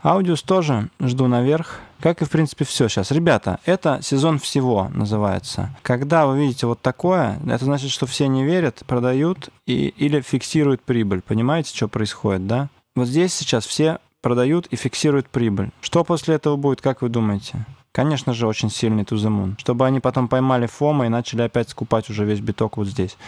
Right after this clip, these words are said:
Потом, смотрите, домохозяйки и бабушки, и ваши соседи пока не покупают биткоин, поэтому паниковать не о чем. И общий интерес,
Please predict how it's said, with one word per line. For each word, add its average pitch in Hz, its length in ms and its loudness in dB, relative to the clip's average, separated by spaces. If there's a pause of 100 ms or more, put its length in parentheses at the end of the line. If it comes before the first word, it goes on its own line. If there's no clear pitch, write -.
(140)
Потом, 135 240 0
смотрите, 151 320 0
домохозяйки 139 840 0 (180)
и 127 640 2 (140)
бабушки, 127 480 0
и 120 60 2
ваши 120 240 0
соседи 127 380 0
пока 139 240 2
не 131 120 0
покупают 135 480 0
биткоин, 104 420 -2
поэтому 131 460 0 (160)
паниковать 127 460 0
не 123 140 0
о 104 100 -2
чем. 104 260 -4 (380)
И 127 140 2
общий 147 500 0 (420)
интерес, 139 560 0